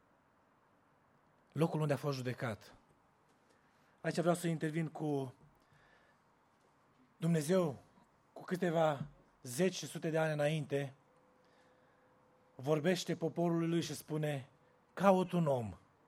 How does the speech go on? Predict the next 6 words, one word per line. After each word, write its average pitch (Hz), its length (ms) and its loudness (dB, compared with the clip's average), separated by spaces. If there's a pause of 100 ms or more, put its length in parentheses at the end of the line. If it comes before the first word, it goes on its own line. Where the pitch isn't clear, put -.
(1120)
un 165 240 2
om 190 420 4 (400)
să - 180 -6
stea 180 260 4
în 170 60 4
spărtură. 143 760 -2